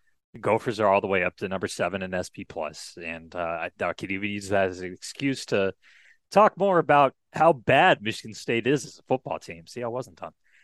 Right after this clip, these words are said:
Um, but, uh,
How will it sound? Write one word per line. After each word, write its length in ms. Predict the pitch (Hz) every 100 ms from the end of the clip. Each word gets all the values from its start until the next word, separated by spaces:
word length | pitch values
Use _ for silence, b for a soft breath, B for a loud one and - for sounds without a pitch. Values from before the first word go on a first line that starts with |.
| b _
Um, 460 | 123 117 107 90 - _ - - -
but, 240 | 254 - _ _ _ -
uh, 440 | 143 143 123 104